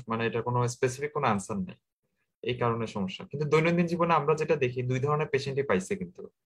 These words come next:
Dry গ্যাংগ্রিনও পেশেন্টও পাইছে, ওয়েট গ্যাংগ্রিনও পেশেন্টও পাইছে। ঠিক আছে, এটা নিয়ে আসলে একটা ঝামেলা। আপনারা dry গ্যাংগ্রিনটা দিয়েন answer করে।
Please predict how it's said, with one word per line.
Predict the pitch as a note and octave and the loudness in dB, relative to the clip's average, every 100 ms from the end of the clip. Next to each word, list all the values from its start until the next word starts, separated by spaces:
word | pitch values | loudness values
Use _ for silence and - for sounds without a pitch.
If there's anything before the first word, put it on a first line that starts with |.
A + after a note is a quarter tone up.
| _ _ _ - | _ _ _ -6
Dry | A#2 B2 B2+ | 4 6 6
গ্যাংগ্রিনও | C#3 C#3 D3 | 4 2 0
পেশেন্টও | C#3+ C3+ C#3 C#3 | 2 0 0 0
পাইছে, | C#3 C#3 | 0 2
ওয়েট | D3+ A#2+ A#2 | 4 6 4
গ্যাংগ্রিনও | B2+ B2 B2 B2 | 2 0 0 0
পেশেন্টও | G#2+ A2 G#2 | -2 -4 -6
পাইছে। | F#2+ F#2+ - - _ _ _ _ _ _ | -2 -2 -4 -18 _ _ _ _ _ _
ঠিক | - F3 | -4 0
আছে, | F#3 | 2
এটা | C3 D3+ | 4 4
নিয়ে | D3+ D3+ | 2 0
আসলে | D3 D3+ | 0 2
একটা | D3 C3+ | 2 2
ঝামেলা। | A#2+ G#2+ G2 F2+ - _ - - _ | 0 0 0 -2 -6 _ -20 -20 _
আপনারা | - E3+ E3+ | 2 6 6
dry | D3+ C#3+ | 8 8
গ্যাংগ্রিনটা | D3+ D#3 D3+ C#3+ | 8 4 2 2
দিয়েন | A2 G2 E2+ | 0 0 -2
answer | F2 F#2+ G2 | -2 -4 -6
করে। | F2+ E2+ | -8 -8